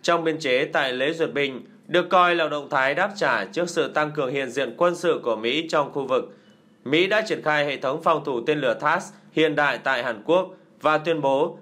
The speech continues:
sẽ sớm triển khai căn cứ tên lửa đạn đạo xuyên lục địa ở khu vực châu Á-Thái Bình Dương. Trung Quốc hiện nay sở hữu khoảng hai trăm chín mươi đầu đạn hạt nhân, con số khiêm tốn so với sáu ngàn một trăm tám mươi lăm đầu đạn hạt nhân của Mỹ. Tuy nhiên,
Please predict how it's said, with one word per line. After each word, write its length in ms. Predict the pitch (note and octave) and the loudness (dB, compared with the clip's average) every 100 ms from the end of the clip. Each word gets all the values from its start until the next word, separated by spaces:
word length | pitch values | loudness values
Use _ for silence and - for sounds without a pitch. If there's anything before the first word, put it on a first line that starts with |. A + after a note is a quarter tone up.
| - | -18
sẽ 240 | - D#3+ | 0 2
sớm 300 | E3 D3 D#3+ G#3 | 2 2 0 0
triển 200 | C#3+ A#2+ | -6 -2
khai 180 | D#3 | -2
căn 200 | D3 D3 C3+ | 0 -2 -4
cứ 200 | C3 D3+ | -6 -2
tên 120 | F3 | 0
lửa 140 | E3+ B2 | 2 0
đạn 180 | A#2+ A#2+ | 0 0
đạo 220 | B2 G#2+ | -2 -2
xuyên 240 | - E3+ | -2 0
lục 140 | D3+ A#2 | 0 -2
địa 220 | C3 A#2 - - - | 0 0 -2 -20 0
ở 180 | D3 | 2
khu 180 | D3 F3 | 2 0
vực 220 | D#3+ D#3+ - | 0 -2 0
châu 160 | D3+ | 2
Á-Thái 400 | C#3 B2+ C3+ C3 | 4 2 0 -4
Bình 160 | C3 D3+ | -4 -6
Dương. 380 | A#2+ C3 B2 G2+ - - - _ _ | -2 0 0 -6 -18 -20 -20 _ _
Trung 180 | D3 C#3+ | -2 0
Quốc 140 | F#3 | 0
hiện 200 | F#3 C#3 | 0 0
nay 340 | B2+ B2+ A#2+ - - | 2 0 0 -4 -16
sở 260 | - D#3 | 2 2
hữu 280 | C#3+ E3 G3+ | 4 0 -2
khoảng 220 | E3 B2 A#2 | 0 0 0
hai 160 | C#3+ | -2
trăm 280 | C#3+ D3 C#3 | 0 0 -2
chín 220 | - B2+ | -4 -8
mươi 140 | D#3 F3+ | -2 0
đầu 140 | C#3+ | 0
đạn 160 | B2 B2+ | 0 -2
hạt 80 | B2+ | -6
nhân, 340 | B2 C3 A#2+ G#2 - - _ | 0 0 -2 -10 -18 -20 _
con 180 | - E3+ | 2 2
số 220 | E3 E3 | 2 0
khiêm 280 | E3 F#3 D#3 | 0 -4 0
tốn 260 | D3 C3+ D#3 | 0 0 0
so 200 | E3+ D3 | 0 2
với 200 | C#3+ D#3 | 0 -2
sáu 280 | D3+ C3 | 0 0
ngàn 320 | E3+ F3+ C#3 C3 | 2 0 0 0
một 140 | C3 B2 | -4 0
trăm 280 | D3 C#3 | 0 0
tám 220 | - B2+ D3+ | 0 -2 0
mươi 80 | |
lăm 240 | E3+ D3 C#3 | 0 0 0
đầu 140 | C3 | 0
đạn 200 | A#2+ A#2+ | 0 -2
hạt 80 | A#2+ | -6
nhân 280 | A2+ C3+ B2 | -2 -2 -2
của 120 | A2 | -4
Mỹ. 360 | G2+ A2+ D3+ D#3+ - - _ _ - | -2 -2 -2 -6 -16 -20 _ _ 0
Tuy 140 | E3 | 2
nhiên, 380 | D3+ D3 C3 | 4 0 -2